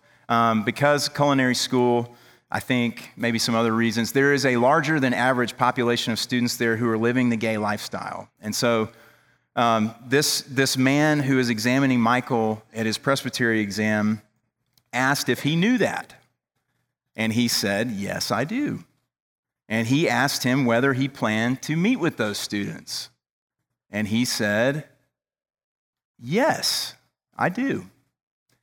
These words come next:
I plan to meet with those students and all the other students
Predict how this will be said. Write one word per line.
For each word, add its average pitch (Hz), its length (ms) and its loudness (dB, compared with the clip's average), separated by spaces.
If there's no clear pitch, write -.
I 113 60 2
plan 147 420 2
to 147 160 -2
meet 139 200 2
with 139 320 0
those 113 260 0
students 170 580 0
and 123 200 2
all 127 120 4
the 160 140 2
other 233 160 2
students 120 640 0